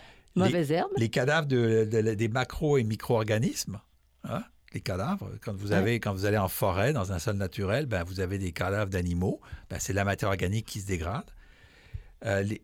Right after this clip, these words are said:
Speaker 1: mais il y a aussi les sources extérieures, le compost, les fumiers compostés, les algues et les résidus marins sont aussi des, des, euh, des sources.
Speaker 2: Fait que tout s-, tout s'y met, tout s'y
Speaker 1: Oui,
Speaker 2: met,
Speaker 1: tout
Speaker 2: même,
Speaker 1: s'y met.
Speaker 2: même le monde maritime.
Speaker 1: Oui.
Speaker 2: Bon, alors, dans la nature,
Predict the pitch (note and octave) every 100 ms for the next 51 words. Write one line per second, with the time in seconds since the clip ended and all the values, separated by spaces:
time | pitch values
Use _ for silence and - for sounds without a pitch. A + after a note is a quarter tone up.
0 | - A2+ C#3 C3 B2 C3 A#2+ C#3 - B2
1 | - A2+ G#2 C#3 F3+ B2 A2 G2+ A2+ C#3
2 | - - B2 A#2+ - B2+ B2+ A#2+ - G2+
3 | - B2 C3 - - G#2+ G2 A2+ A#2+ A2
4 | G2+ G2 G2+ F#2 G2 F#2 F2 D#2 - -
5 | F2+ F2+ - F#2+ F2 F2+ G2 F#2 F2+ E2+
6 | E2 F#2+ G2+ - D#3 C3+ - - - -
7 | - D#3 - A#3 - - - A#3+ - F3
8 | D3+ D3 C#3+ - - A3+ F3+ D3 C#3 C3+
9 | F#3 G#3 - G#3 A#3+ G#3+ F#3+ G3+ G3+ F#3+
10 | F3 D3+ F3 E3 C3 A#2+ - - - E3+
11 | G2+ - - E3+ G3 E3 - - G#3 A3
12 | C4+ A#3+ F3 C#3 - D#3 D3 C3+ C#3+ -